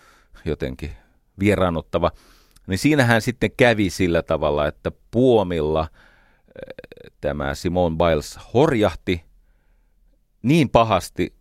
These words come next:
että ellei loppuosa siitä puomisarjasta olisi ollut jälleen yliluonnollista luokkaa, niin e-,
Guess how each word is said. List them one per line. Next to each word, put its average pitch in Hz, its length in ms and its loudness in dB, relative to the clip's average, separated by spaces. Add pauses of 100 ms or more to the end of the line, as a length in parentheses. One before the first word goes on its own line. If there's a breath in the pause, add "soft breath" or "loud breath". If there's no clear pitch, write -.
(260)
että 85 400 -2
ellei 101 520 2 (180)
loppuosa 95 800 0
siitä 87 520 0 (120)
puomisarjasta 85 720 0
olisi 82 240 -2
ollut 80 280 -2 (320)
jälleen 80 480 0
yliluonnollista 80 800 -2
luokkaa, 92 480 0
niin 87 140 -6 (880)
e-, - 100 -14